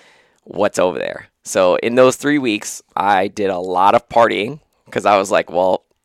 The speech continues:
if the worst is gonna happen, I'm gonna at least go out with a <laughs> bang." And then I got deployed, and, um, when I was hooked up with my unit, I mean, I'm telling you, within,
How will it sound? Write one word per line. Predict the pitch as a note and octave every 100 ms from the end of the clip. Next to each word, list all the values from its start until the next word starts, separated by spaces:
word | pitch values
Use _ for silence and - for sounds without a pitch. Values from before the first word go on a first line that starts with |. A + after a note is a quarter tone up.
| _
if | G2 F2+
the | G2+
worst | B2 C3
is | A2+
gonna | A2+
happen, | G#2+ A2+ - F#2+
I'm | G#2
gonna | G2+
at |
least | A#2 A#2
go | -
out | G2+ C#2
with | A2
a |
<laughs> | G2 -
bang." | A2+ A2+ F3+ - - - _ -
And | G#2+ G2+
then | G2 F#2+ F#2+ - -
I | G#2+
got | G2+ F#2+
deployed, | - G#2 G#2 A#2
and, | A#2+ F#2 E2+
um, | F2+ F#2 E2+ - -
when | G2+
I | F#2
was | F#2+
hooked | G#2+ -
up | D2+
with | -
my | F#2+
unit, | F#2+ G#2 A#2 B2 - _ _ _ _ _ _ _
I | F#2+
mean, | G#2 G2+
I'm | G#2
telling | G2+ A2 G#2+ G#2
you, | G2+
within, | F#2 B2 G#2+ G#2